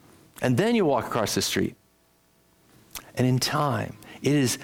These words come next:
probably the most profound way. Did you know the early church? This is even my notes. Do you know in the early church, the way the church exploded, it's not in scripture, so you don't realize. If you look at historians, it was mainly like ladies at the laundry. Read the historians.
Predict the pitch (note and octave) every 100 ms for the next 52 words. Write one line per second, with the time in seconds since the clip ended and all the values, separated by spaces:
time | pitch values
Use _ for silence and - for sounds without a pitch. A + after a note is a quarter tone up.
0 | - - - E3 D3 A2+ C#3+ G3 G3+ F#3
1 | - C#3+ - D#3 D3 B2+ C3+ D3 B3+ C#4
2 | F3+ G3 G#3+ E3 G3 G#3+ - - - F3
3 | G#3 G3 F3 D3+ A#3 B2 - - - A#2
4 | - - - - A3+ C4+ G3+ D#3 F#3+ E3+
5 | - F3+ B2 - - - D3 D3+ G#3+ G3+
6 | D#3+ F#3 E3 C3+ - F#3 B2 A#2 G#3 G3+
7 | E3 - G#3 G#3 F3 E3 D3 E3 G3+ C3
8 | C#3+ D#3 A3 G#3 D#3+ D#3+ - A#3 G#3 G#2+
9 | B2+ - - - D#3+ F3 D#3+ G#3 B3+ F#3
10 | B2+ C3+ - - D#3 D3 D#3 A3 G#3+ D#3+
11 | D#3+ E3+ G3 B3+ F#3+ G2 - - - -
12 | - - - - - E3 B3 C4 B3 B3+
13 | D4 B3 G2 -